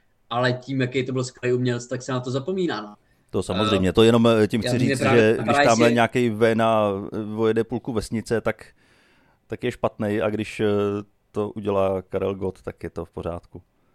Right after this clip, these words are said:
Speaker 1: Eh, je to asi tak, no, ale mě právě napadá, <laughs> jako kdyby nějaký,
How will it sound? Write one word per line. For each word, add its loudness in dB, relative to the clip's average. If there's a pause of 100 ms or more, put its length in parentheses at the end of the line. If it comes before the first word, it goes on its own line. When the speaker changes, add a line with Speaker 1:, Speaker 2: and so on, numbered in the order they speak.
(3250)
Speaker 1:
Eh, 0
je 4
to 0
asi 0
tak, -2
no, -6
ale -2 (220)
mě -4
právě -2
napadá, -2
<laughs> -10
jako -2
kdyby -2
nějaký, -2